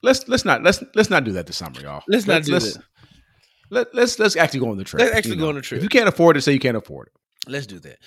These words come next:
Speaker 2: And, you know, and I'ma add to that, in terms of being a city boy, I think it is just really living your best life. Um, like, for
Speaker 1: Mm-hmm.
Speaker 2: me, I've been working out, and, and, and I say it facetiously, but I'm also kinda real. While I am conservative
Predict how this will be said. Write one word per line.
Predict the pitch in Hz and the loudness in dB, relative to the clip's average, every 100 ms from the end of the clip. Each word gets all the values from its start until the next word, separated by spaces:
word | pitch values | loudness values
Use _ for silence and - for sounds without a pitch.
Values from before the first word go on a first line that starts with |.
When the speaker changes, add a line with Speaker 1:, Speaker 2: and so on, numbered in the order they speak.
| - - | -20 -6
Speaker 2:
And, | 190 214 | -4 -2
you | |
know, | 226 | -4
and | 190 | 0
I'ma | 233 320 - | 0 0 -4
add | 160 156 | -4 -6
to | 139 | -6
that, | 131 117 | -8 -8
in | 131 | -8
terms | 190 190 | -6 -6
of | 175 | -6
being | 156 139 | -8 -8
a | |
city | - 151 147 | -8 -6 -6
boy, | 135 123 117 - - - - | -4 -4 -4 -8 -20 -10 -4
I | - | -2
think | - 294 175 | -2 -4 -2
it | 190 | -2
is | 165 | -2
just | 170 139 | -4 -4
really | 151 165 | -2 -2
living | 151 151 147 | -2 -4 -4
your | 135 | -6
best | 123 127 131 | -4 -6 -6
life. | 123 120 - - _ _ _ - | -8 -8 -12 -20 _ _ _ -10
Um, | 127 131 | -6 -2
like, | 143 147 | 0 2
for | 131 | 4
Speaker 1:
Mm-hmm. | 120 | 4
Speaker 2:
me, | 185 175 143 143 - | 4 2 -2 -6 -4
I've | 202 | -2
been | 156 147 | -2 -2
working | 147 147 143 | -2 -2 -2
out, | 123 120 | -2 -2
and, | 135 139 - | -4 -6 -6
and, | 160 - | -6 -6
and | 147 160 147 - | -4 -4 -4 -4
I | 147 | -4
say | - 208 220 | -2 2 4
it | 220 | 4
facetiously, | 185 - 208 190 185 | 0 -2 -2 -2 -2
but | 185 165 | -2 -2
I'm | 156 | -2
also | 165 165 | -2 -4
kinda | 147 147 131 120 | -6 -6 -8 -6
real. | 135 123 92 - _ _ _ - | -6 -6 -8 -14 _ _ _ 0
While | 156 165 | 2 4
I | 185 | 2
am | 165 180 175 | 0 -2 -2
conservative | 175 151 170 165 156 156 151 - | -6 -2 0 0 0 -2 -4 -8